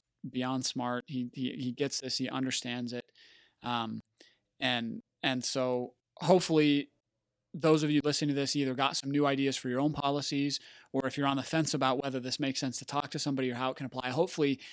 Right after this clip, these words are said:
these examples of how this can be utilized and how this can benefit somebody,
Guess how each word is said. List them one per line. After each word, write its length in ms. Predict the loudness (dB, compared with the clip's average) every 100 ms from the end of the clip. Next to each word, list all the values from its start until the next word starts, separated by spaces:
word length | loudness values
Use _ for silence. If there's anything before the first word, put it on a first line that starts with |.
| -20 -14
these 220 | -2 0
examples 760 | 0 0 0 2 0 -6 -8 -12 _ _ _ _ _ _ _ -6
of 440 | -2 0 -2 -6 -18 -20 _ _ _ -6
how 280 | 6 8 8
this 140 | 4
can 120 | -2
be 60 | -2
utilized 440 | 0 2 0 0 -4
and 80 |
how 140 | -4 -4
this 140 | -2
can 100 | -4
benefit 320 | -2 -4 -6
somebody, 400 | -6 -4 -4 -6